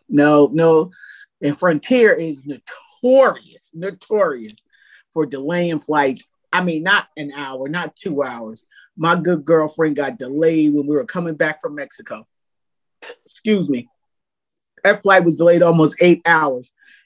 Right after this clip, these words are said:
And Southwest had a flight leaving. And she, we were all there on time. I said, "You, hey, you could go ahead and get a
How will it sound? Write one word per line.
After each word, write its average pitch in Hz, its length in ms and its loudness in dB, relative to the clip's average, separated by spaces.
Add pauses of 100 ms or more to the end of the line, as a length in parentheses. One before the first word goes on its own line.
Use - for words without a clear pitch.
(120)
And 175 320 -4
Southwest 190 600 -2
had 170 180 -4
a 160 120 -8
flight 165 480 -6
leaving. 165 540 -6 (500)
And 147 120 -6
she, 254 180 -2
we 202 260 2
were 202 120 4
all 202 200 6
there 190 180 0
on 170 180 -4
time. 180 480 -6 (360)
I 269 80 -6
said, 294 320 0 (420)
"You, 240 200 -16 (600)
hey, 330 200 0
you 226 220 -4
could 220 140 -6
go 285 200 4
ahead 359 180 -2
and 269 280 -4
get 349 140 2
a 262 140 2